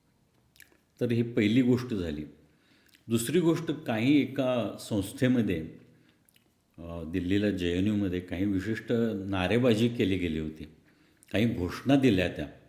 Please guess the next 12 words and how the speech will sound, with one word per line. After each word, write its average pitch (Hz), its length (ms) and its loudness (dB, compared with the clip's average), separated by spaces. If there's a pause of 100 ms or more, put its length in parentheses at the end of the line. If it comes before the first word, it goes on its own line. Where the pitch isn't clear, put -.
(1120)
त्या 147 180 2
खरं 156 280 2
तर 190 100 4
त्या 151 200 0
पद्धतीच्या 156 560 -2
घोषणा 127 420 -2
नंतर 131 420 0
कोणी 135 260 -2
उच्चारायला 123 680 -2
नाही 107 260 2
पाहिजे 98 300 2
होत्या. 78 300 -4